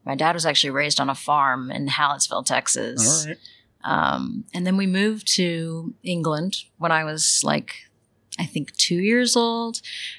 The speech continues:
Speaker 1: And then we lived in Nashville for a little bit. And then we came here when I was in first grade. So I've been here a majority of my life,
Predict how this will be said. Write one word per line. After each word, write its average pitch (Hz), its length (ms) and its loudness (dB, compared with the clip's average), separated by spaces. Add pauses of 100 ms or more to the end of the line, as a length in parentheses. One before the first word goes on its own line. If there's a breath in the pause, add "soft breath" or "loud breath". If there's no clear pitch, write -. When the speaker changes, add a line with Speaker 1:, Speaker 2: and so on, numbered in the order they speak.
Speaker 1:
And 180 120 0
then 175 100 0
we 170 80 -2
lived 165 220 0
in 156 100 -2
Nashville 196 500 0
for 208 160 0
a 202 80 0
little 196 220 -4
bit. 185 220 2
And 165 140 2
then 160 120 -2
we 160 100 -4
came 160 240 -4
here 151 260 -8
when 147 100 -2
I 139 100 2
was 147 120 -2
in 147 100 -10
first 139 320 -2
grade. 104 340 -4
So 165 160 4
I've 214 160 2
been 220 160 2
here 196 240 2
a 175 40 -4
majority 156 400 0
of 147 80 -4
my 147 140 0
life, 147 340 0